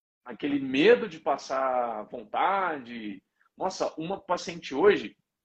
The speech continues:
ela passou a vida dela toda, ela é, ela é professora, não sei se ela vai estar aqui, não vou citar o nome dela.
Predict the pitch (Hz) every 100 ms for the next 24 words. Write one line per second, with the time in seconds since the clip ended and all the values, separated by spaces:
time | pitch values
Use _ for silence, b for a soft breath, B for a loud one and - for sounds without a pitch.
0 | _ _ _ _ _ - - 147 - 156
1 | - 165 185 - 139 117 170 220 156 165
2 | 170 - 117 107 117 120 - 127 113 120
3 | - 107 - 135 160 156 120 123 - 127
4 | 127 123 117 - 127 143 123 113 - 113
5 | 107 107 101 101 101 107